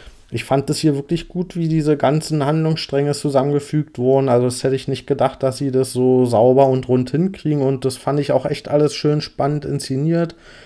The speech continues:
Und es sah auch optisch schön aus und abwechslungsreich. Wir hatten Raumschlachten, wir hatten Roboter-Action. Und ja, also hier wurde einiges geliefert. Hm, ich fand nur am Ende diese Story-Entscheidung,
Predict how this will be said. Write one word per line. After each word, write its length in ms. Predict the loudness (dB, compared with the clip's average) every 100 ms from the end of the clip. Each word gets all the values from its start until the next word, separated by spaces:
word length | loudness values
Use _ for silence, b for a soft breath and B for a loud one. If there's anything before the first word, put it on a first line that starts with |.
| B B
Und 220 | 0 0
es 120 | 0
sah 80 | 2
auch 180 | 2 0
optisch 360 | -4 -4 -4
schön 280 | 0 0 2
aus 300 | 4 4 2
und 120 | -2
abwechslungsreich. 760 | -4 -2 -6 -4 -6 -4 -4 0
Wir 60 | 0
hatten 140 | 2
Raumschlachten, 960 | 2 2 2 -2 -2 -2 -4 -6 -6 B B 0
wir 120 | 0
hatten 180 | 2 2
Roboter-Action. 1120 | 2 2 0 0 0 0 -4 -4 -2 -2 -6 B B B B B
Und 920 | -2 0 2 2 0 0 0 0 -2 0
ja, 120 | 2
also 300 | 4 2 2
hier 180 | 0 0
wurde 180 | 0
einiges 500 | 0 2 2 2 0
geliefert. 640 | -4 -4 -4 -2 0 0 -6 b b b b _ -6
Hm, 300 | -4 0 -2
ich 140 | -2
fand 340 | 0 0 0
nur 180 | 0 2
am 220 | 2 -2
Ende 460 | -2 -2 2 4 2
diese 500 | 0 -4 0 0 0
Story-Entscheidung, 1300 | -2 0 0 0 -2 -4 -2 0 2 0 0 -2